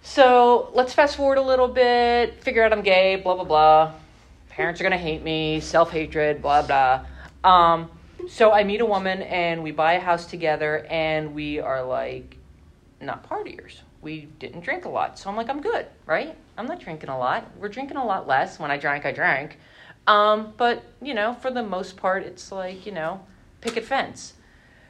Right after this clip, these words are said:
Um, and then, uh, after a little while, um,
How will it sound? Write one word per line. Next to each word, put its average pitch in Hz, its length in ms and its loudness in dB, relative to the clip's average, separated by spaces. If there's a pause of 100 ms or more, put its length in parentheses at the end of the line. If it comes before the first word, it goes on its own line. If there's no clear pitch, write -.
(240)
Um, 214 540 2 (680)
and 214 280 0
then, 214 580 -4 (720)
uh, 170 40 -2
after 202 640 0
a 202 60 -4
little 190 220 -6
while, 175 440 2
um, 160 420 -2